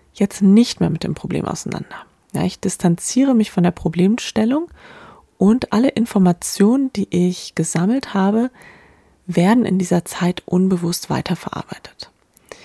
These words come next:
Diese Inkubationsphase kann kurz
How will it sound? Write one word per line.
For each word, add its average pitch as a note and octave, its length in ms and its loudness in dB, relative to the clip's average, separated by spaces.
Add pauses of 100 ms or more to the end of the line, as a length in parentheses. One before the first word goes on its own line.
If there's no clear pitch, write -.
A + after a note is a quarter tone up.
(340)
Diese F#3+ 200 0
Inkubationsphase G#3 1400 0 (680)
kann G3 440 2 (680)
kurz - 580 0